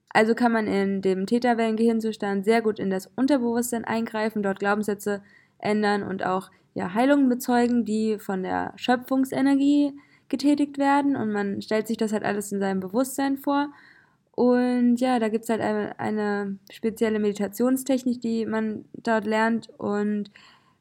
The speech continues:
ja, man lernt auch einfach so den Zugang und das Vertrauen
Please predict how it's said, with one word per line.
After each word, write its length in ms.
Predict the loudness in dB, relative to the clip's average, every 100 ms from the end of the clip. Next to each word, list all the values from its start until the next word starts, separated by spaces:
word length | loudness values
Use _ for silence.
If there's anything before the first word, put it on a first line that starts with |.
| _ -4
ja, 180 | 2 4
man 160 | 4
lernt 220 | 2 2 0
auch 80 | 0
einfach 540 | -2 0 0 0 -2
so 100 | -4
den 180 | -2 -2
Zugang 680 | -2 2 4 4 2 -4 -8 _ -8
und 680 | -4 -2 -2 -4 -6 -2
das 160 | -2 0
Vertrauen 760 | -2 0 2 4 4 0 -2